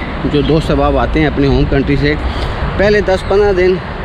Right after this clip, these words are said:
बड़े पावरफुल होते हैं, ये जहन में रखना है। पहले दस पन्द्रह दिन बहुत ज़्यादा आपकी एनर्जी वाले होते हैं,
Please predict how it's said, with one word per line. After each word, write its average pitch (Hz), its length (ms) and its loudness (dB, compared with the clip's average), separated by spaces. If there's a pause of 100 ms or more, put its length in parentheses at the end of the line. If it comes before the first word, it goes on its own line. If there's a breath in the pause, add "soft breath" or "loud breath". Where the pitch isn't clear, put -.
(140)
बड़े 185 180 2
पावरफुल 175 500 0
होते 135 220 0
हैं, - 1000 -4
ये 151 100 4
जहन 170 220 4
में 160 120 4
रखना 123 260 0
है। - 840 -6
पहले 190 240 2
दस 175 260 -2
पन्द्रह 190 220 2
दिन 180 180 2 (120)
बहुत 147 380 0
ज़्यादा 135 300 2 (500)
आपकी 147 300 0
एनर्जी 143 400 2
वाले 123 240 2
होते 113 260 0
हैं, - 140 0